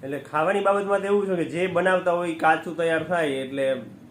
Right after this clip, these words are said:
બાળકો છે એ રસોડામાં મા પાસે હોય ને ઝાપટવા માંડે. એટલે આવી રીતે સરસ મજાની બચપણની અનેરી વાતો છે, અનેરી યાદો છે.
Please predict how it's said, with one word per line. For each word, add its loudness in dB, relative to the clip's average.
બાળકો -6
છે -4
એ -8
રસોડામાં -6
મા -4
પાસે -10
હોય -6
ને -14
ઝાપટવા -10
માંડે. -16
એટલે 4
આવી 0
રીતે -2
સરસ -2
મજાની 0
બચપણની -2
અનેરી -2
વાતો -4
છે, -6
અનેરી -4
યાદો -4
છે. -14